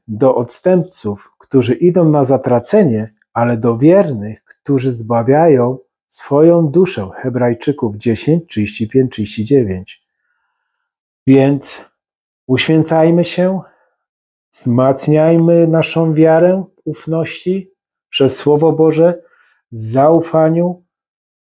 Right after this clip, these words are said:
poddawaniu się, aby Bóg wykonywał swoją pracę w nas,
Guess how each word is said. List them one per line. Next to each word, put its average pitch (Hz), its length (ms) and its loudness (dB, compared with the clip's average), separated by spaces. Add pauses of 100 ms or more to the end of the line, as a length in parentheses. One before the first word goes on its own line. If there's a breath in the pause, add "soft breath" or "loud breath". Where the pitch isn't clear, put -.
(280)
poddawaniu 147 680 2
się, 147 460 -2 (960)
aby 135 260 2
Bóg 139 600 0 (180)
wykonywał 143 600 0
swoją 185 540 0
pracę 135 560 -2
w 110 80 -10
nas, 113 440 -8